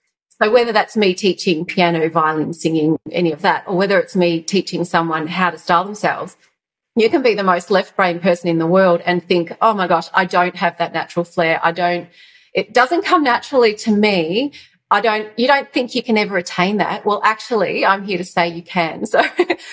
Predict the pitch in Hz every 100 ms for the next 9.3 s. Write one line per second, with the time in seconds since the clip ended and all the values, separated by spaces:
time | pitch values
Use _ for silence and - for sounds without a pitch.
0 | - 220 226 - - _ - 202 - 233
1 | 233 214 - - 196 185 196 196 196 -
2 | _ _ - 185 180 175 180 208 - -
3 | 240 220 - 196 175 - 175 170 165 180
4 | 175 170 175 180 156 156 175 175 165 -
5 | - _ _ - - - 196 - 226 240
6 | 247 240 233 208 170 - 190 160 - 180
7 | 180 180 190 240 - 320 311 226 196 175
8 | 185 202 196 214 - - - 190 180 165
9 | 160 -